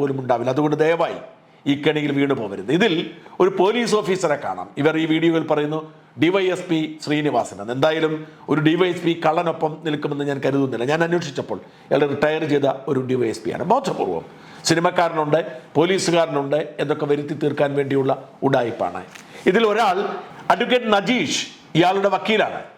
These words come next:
നജീഷിനെ യാഥാർത്ഥ്യം അറിയാവുന്നതാണ്, മറ്റുള്ളവർക്ക് അറിയില്ലെങ്കിൽ നജീഷ് പറഞ്ഞു കൊടുക്കേണ്ടതാണ്. ഹൈദ്രോസ് തങ്ങൾ എന്നയാളാണ് മറ്റൊരാൾ. എപ്പോഴും സന്തത സഹചാരിയായി ഈ ഷിഹാബ് ഷായ്ക്കൊപ്പമുള്ള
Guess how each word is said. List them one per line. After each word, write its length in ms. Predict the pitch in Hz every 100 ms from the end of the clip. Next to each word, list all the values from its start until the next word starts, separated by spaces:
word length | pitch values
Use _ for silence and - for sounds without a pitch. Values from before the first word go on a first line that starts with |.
| 147
നജീഷിനെ 520 | 160 185 190 185 175 175 - - _ 135
യാഥാർത്ഥ്യം 520 | 147 156 180 165 180 151
അറിയാവുന്നതാണ്, 600 | 151 143 131 95 82 78 78 - - - -
മറ്റുള്ളവർക്ക് 460 | 127 160 165 160 156
അറിയില്ലെങ്കിൽ 420 | 165 180 160 160 156
നജീഷ് 320 | 139 135 165 -
പറഞ്ഞു 220 | 151 160
കൊടുക്കേണ്ടതാണ്. 560 | 151 - 117 101 90 92 85 - - - -
ഹൈദ്രോസ് 480 | 208 233 262 254 254 226
തങ്ങൾ 220 | 190 185
എന്നയാളാണ് 380 | 165 160 147 147 -
മറ്റൊരാൾ. 380 | 127 127 87 82 - - - - - 147
എപ്പോഴും 440 | 185 - 247 185 180 -
സന്തത 320 | 170 185 196 185
സഹചാരിയായി 640 | 185 165 160 143 117 95 85 - _ - - 139
ഈ 20 | 151 151 151 - -
ഷിഹാബ് 360 | 156 143 151 -
ഷായ്ക്കൊപ്പമുള്ള 560 | 143 135 131 135 123